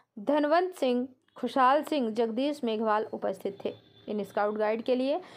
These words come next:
बस व्यवस्था पुष्पेंद्र सिंह विधायक बाली की तरफ से,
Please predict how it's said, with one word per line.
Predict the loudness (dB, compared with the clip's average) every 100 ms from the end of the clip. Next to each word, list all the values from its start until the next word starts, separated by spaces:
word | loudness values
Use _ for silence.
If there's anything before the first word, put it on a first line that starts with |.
| -20 -10
बस | 2 4 4 0
व्यवस्था | 2 2 2 2 2
पुष्पेंद्र | 2 -2 0 0 0
सिंह | 0 -2 -2
विधायक | -2 -2 2 2 2 2
बाली | 0 0
की | -4
तरफ | -2 -2 0
से, | 0 -2